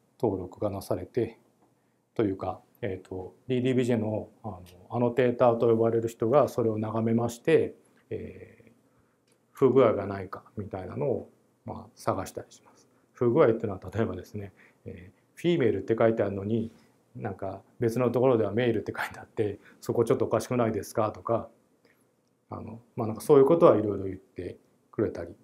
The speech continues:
します。で、まあ、なんかいろいろコメントがついて、えー、ゴニョゴニョあって、で、えー、終わると晴れて、えー、まあ、こ-、公開、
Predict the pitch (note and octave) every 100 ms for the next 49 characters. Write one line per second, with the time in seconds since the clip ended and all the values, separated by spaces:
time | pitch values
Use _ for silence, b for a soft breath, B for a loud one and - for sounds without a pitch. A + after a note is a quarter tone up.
0 | _ - G2+ - - _ b b b _
1 | _ _ _ _ _ _ _ _ _ _
2 | C3+ B2+ B2 - - C3+ C#3 A#2 C3 -
3 | C3 C3 A#2+ B2+ B2 - A#2+ A2+ - C3
4 | - - - G2+ F#2+ F#2+ F#2+ G#2+ - _
5 | _ _ _ B2 A2+ G2 G2 G2+ G#2 -
6 | _ D3 C#3 - b b b _ - D3+
7 | D3+ D3+ - _ A2 G2+ G2 G2 F#2+ G2
8 | G2+ - A#2 A#2+ A2 - E3 - - A2
9 | F2+ - D3+ D3 - - G2 G2+ - -
10 | - - A#2 A#2 - A#2 A2 A#2 A2+